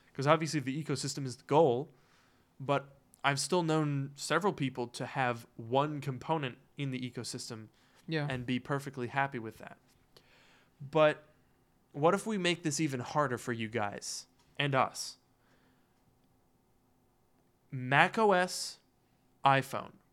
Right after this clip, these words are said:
Speaker 1: Your Mac, your iPhone, you can only have one. Which do you give up
Speaker 2: <sighs>
Speaker 1: between the iPhone and the Mac? This, I think this is getting pretty challenging.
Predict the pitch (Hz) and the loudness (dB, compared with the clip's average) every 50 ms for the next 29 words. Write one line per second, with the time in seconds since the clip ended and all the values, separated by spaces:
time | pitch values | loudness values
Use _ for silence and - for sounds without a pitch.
0 | _ _ _ _ _ _ _ _ _ - 135 131 123 131 139 147 165 165 - - | _ _ _ _ _ _ _ _ _ -8 -6 -4 2 4 4 4 4 4 0 -6
1 | - - 139 143 135 135 135 127 - 131 117 110 110 - 123 123 - 135 - - | -6 -2 0 2 4 4 4 2 0 -2 -4 -6 -6 -10 -10 -8 -8 -8 -6 -4
2 | 135 135 139 143 143 135 135 123 117 117 110 - _ _ _ _ _ 262 135 117 | -4 -4 -4 -4 -6 -6 -6 -8 -8 -10 -12 -14 _ _ _ _ _ -18 -14 -12
3 | 113 - - - - - _ _ _ _ _ _ _ _ _ _ _ _ _ _ | -10 -10 -12 -12 -18 -20 _ _ _ _ _ _ _ _ _ _ _ _ _ _
4 | _ _ _ _ _ - 135 131 147 160 - - - 175 170 160 143 151 139 127 | _ _ _ _ _ -6 -2 0 0 0 0 -2 -4 -2 -2 2 2 2 2 4
5 | 131 113 104 - - - - - - - - 147 135 127 131 120 127 131 143 139 | 2 0 0 -2 -8 -14 -12 -10 -8 -4 -4 -2 -2 0 0 2 4 4 2 2
6 | - 165 151 143 131 127 123 117 117 113 107 104 123 - - _ _ _ _ _ | 0 -2 -2 0 -2 -4 -6 -6 -6 -6 -6 -8 -10 -14 -20 _ _ _ _ _
7 | _ _ _ _ _ _ _ _ _ _ _ _ _ _ _ _ _ _ _ _ | _ _ _ _ _ _ _ _ _ _ _ _ _ _ _ _ _ _ _ _
8 | - 147 180 185 - - - 175 175 202 190 160 170 165 - 160 139 143 143 135 | 4 4 4 6 6 6 8 8 8 6 4 2 0 0 0 0 0 0 0 0
9 | 131 123 113 - 131 117 - - 131 117 107 104 107 - - - | -2 -4 -6 -8 -8 -8 -8 -8 -10 -10 -10 -12 -14 -18 -20 -20